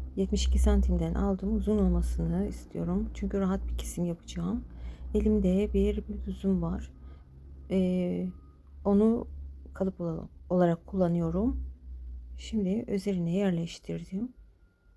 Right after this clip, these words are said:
Ben biraz daha geniş istiyorum. Evde rahat etmek için. Sweat tarzı. Evet. Şimdi çiziyorum. Dikiş paylarımı omuzdan bırakarak dikiş,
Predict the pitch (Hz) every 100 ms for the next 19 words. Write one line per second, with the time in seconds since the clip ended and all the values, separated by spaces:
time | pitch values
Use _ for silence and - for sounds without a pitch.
0 | - 214 214 226 208 202 196 175 185 185
1 | 170 180 - - - 170 - 185 175 175
2 | 214 - - _ - - _ - 208 190
3 | 190 196 185 196 185 - 185 180 - -
4 | 175 202 226 - - - _ - - -
5 | - - - _ _ - - - - -
6 | - - - 208 - 180 170 170 175 202
7 | 262 - - _ - - - - _ -
8 | 208 196 - - - - - - - 269
9 | 220 226 233 208 190 190 165 175 226 -
10 | - - 240 226 185 180 175 175 180 196
11 | - 190 190 185 190 196 190 180 - 180
12 | 165 - - - - - - - - -
13 | 185 - - -